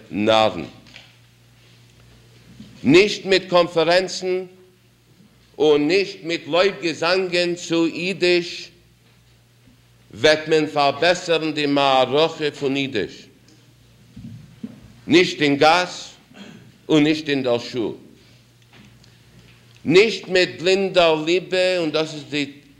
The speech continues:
די, די, דער, די צווייטע באשטעטיקונג. נישט מיט בלינדער ליבע, נישט מיט איינגעשפארטקייט,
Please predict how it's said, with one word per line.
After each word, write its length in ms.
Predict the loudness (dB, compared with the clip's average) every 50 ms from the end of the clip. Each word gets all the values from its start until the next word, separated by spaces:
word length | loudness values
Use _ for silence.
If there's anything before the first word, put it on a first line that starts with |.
| _ _
די, 200 | -2 -2 0 0
די, 260 | -2 -4 -4 -4 -4
דער, 400 | -2 0 0 0 0 0 -4 -10 -8
די 140 | -8 -8
צווייטע 480 | -8 -8 0 2 2 2 2 -2 -6 -6
באשטעטיקונג. 800 | -4 -4 -6 -6 -6 -6 -6 -6 -6 -10 -18 -16 -16 -18 -18 -18 -20 -20 -20 -20 -20 -20 -20 -20 -20 -20 -20 -20 -20 -20 -20 _ _ _ _ -20 -20 -20 -20 -20 -20 -20 -20 -20 -20 -12 -2
נישט 500 | 2 4 6 6 4 2 -2 -8 -8 -4
מיט 360 | 0 0 0 0 -2 -6 -6
בלינדער 560 | 2 2 2 2 2 -2 0 2 2 2 2
ליבע, 500 | 0 -2 -4 -6 -8 -8 -4 -2 -2 -2 -2 -6 -12 -20 -20 _ _ _ _ _ _ _ _ _ _ _ _ _ -20 _ _ _ _ _ _ _ -20 -20 -20 -20 -20 -20 -18 -6
נישט 360 | 0 0 0 0 0 -4 -4
מיט 220 | -4 -4 0 2
איינגעשפארטקייט, 1300 | 2 2 4 2 0 -2 -2 -2 -4 -4 -4 -2 0 2 2 0 -2 -6 -4 -2 0 0 0 -2 -4 -10